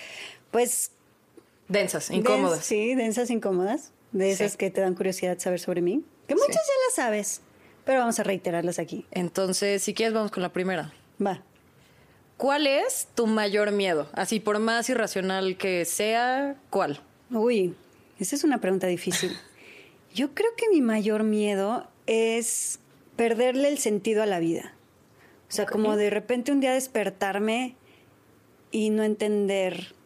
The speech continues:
Speaker 1: qué sentido tiene mi vida. Caerme en el hoyo y sentirme así como de que <laughs> mi vida no vale la pena y me siento fatal y nada tiene sentido,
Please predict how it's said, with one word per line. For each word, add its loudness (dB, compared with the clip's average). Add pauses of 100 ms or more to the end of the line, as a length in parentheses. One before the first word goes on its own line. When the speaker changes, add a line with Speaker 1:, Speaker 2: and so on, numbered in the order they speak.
(360)
Speaker 1:
qué 0
sentido 0
tiene 0
mi 2
vida. -4 (320)
Caerme 0
en 0
el 2
hoyo 2
y 2
sentirme 0
así 2
como 0
de 0
que 0 (140)
<laughs> -20
mi 2
vida 2
no 0
vale 0
la -2
pena 0
y -2
me -2
siento -4
fatal -2
y 0
nada 0
tiene -2
sentido, 0